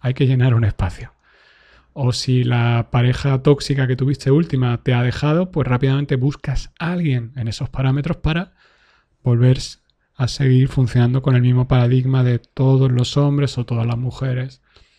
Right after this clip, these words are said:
hacen siempre conmigo lo que quieren o lo que yo les permito, pero lo hago encantado sin darme cuenta.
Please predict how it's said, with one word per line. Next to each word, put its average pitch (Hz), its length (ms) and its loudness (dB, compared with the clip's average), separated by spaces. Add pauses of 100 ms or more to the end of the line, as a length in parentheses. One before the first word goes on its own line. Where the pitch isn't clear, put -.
(340)
hacen 117 360 -4
siempre 120 540 -4 (100)
conmigo 123 460 -2
lo 135 160 -2
que 131 140 -4
quieren 127 420 -6 (500)
o 110 100 -4
lo 107 140 -2
que 113 80 -4
yo 107 120 -2
les 107 120 2
permito, 107 500 -4
pero 120 140 0
lo 131 100 0
hago 143 160 -4
encantado 117 480 -6
sin 113 160 -10
darme 113 240 -4
cuenta. 123 420 -12